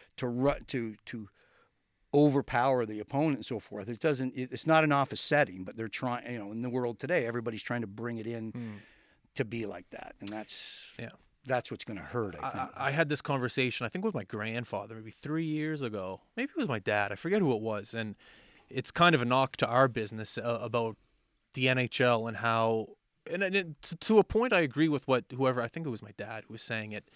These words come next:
Speaker 2: There's too many cameras and there's too many mics and there's not enough privacy in, uh, in the N H L. And,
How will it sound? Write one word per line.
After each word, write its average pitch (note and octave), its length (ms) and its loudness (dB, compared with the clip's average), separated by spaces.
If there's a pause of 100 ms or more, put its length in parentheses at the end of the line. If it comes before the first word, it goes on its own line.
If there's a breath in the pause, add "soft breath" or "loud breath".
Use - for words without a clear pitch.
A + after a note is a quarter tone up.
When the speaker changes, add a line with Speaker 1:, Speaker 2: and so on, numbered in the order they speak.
(1400 soft breath)
Speaker 2:
There's C#3+ 280 4
too - 240 0
many F#3 200 0
cameras C#3 480 -2
and A#2+ 80 -4
there's A2 140 -10
too - 200 -6
many D3 220 0
mics A#2+ 400 -2
and A#2 100 -8
there's A2+ 160 -6
not B2 300 2
enough A#2+ 280 -6
privacy A2 840 -4 (340 soft breath)
in, A2 540 -6
uh, G#2 500 -8
in A2+ 140 -12
the A2 120 -8
N G#2+ 120 -6
H G#2 240 -8
L. G#2 240 -8
And, A#2+ 320 -2